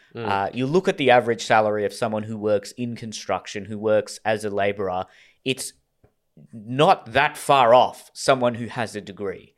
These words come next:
Speaker 2: In fact, because they don't have, uh, hex debt, and because they get into the workforce a lot earlier,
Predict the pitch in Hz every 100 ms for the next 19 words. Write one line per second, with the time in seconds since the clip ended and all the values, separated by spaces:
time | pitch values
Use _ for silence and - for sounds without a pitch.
0 | _ - - 156 147 - 165 139 - -
1 | 156 147 139 135 131 131 107 - _ _
2 | _ _ _ _ 104 - - 117 113 -
3 | 156 165 - 113 101 95 - _ _ -
4 | 127 143 139 135 120 127 120 - _ _
5 | 151 160 160 139 117 123 127 - 110 -
6 | 110 104 110 135 156 104 67